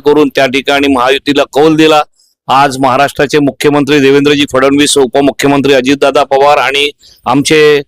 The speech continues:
नेते शिवसेनेचे एकनाथजी शिंदे साहेब हे मोठ्या जोमाने काम करत आहे. कुठलीही योजना बंद पडणार नाही याची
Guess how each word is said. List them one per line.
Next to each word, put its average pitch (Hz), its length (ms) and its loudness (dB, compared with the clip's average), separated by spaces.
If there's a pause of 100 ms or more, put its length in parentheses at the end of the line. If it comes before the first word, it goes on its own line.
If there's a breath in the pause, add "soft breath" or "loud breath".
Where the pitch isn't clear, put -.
(260 soft breath)
नेते 165 320 0
शिवसेनेचे 147 720 0 (420)
एकनाथजी 147 360 -2
शिंदे 143 340 2
साहेब 147 300 -2
हे 143 360 0 (420)
मोठ्या 147 240 0
जोमाने 147 420 0
काम 165 220 -2
करत 156 280 -2
आहे. 160 100 0
कुठलीही 160 480 -2
योजना 143 360 0
बंद 151 320 -2
पडणार 151 380 0
नाही 143 220 -2
याची 135 400 -2